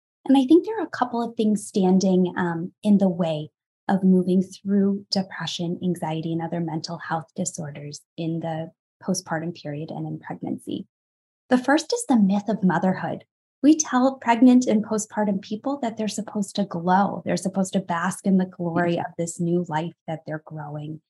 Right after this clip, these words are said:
and that it's supposed to be easy. And the biggest challenge is where to find ice cream when you have a craving.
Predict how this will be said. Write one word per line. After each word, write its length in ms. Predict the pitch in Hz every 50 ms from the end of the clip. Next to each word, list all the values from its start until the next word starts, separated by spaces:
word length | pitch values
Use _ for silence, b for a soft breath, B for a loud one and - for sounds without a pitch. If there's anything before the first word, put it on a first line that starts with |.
| _ _ _ _ _ _ -
and 240 | - 190 185 180 180 185
that 240 | - 185 185 185 -
it's 160 | 208 196 -
supposed 340 | - 208 - 208 208 202 -
to 40 | -
be 160 | 190 202 196 - 214
easy. 400 | 214 220 202 - 196 170 156 151
And 220 | - 170 170 170 165
the 80 | 175
biggest 380 | 170 175 208 196 202 190 - -
challenge 400 | - 185 190 185 180 180 175 175
is 180 | 165 160 160 180
where 180 | 180 180 180
to 80 | 180 180
find 260 | - 196 175 175 170 -
ice 200 | 170 175 170 -
cream 280 | - - 185 147 156 160
when 140 | 160 160 165
you 100 | 160 160 -
have 140 | - 156 -
a 60 | 175
craving. 640 | 170 - - - 165 165 - 170 - - - - 190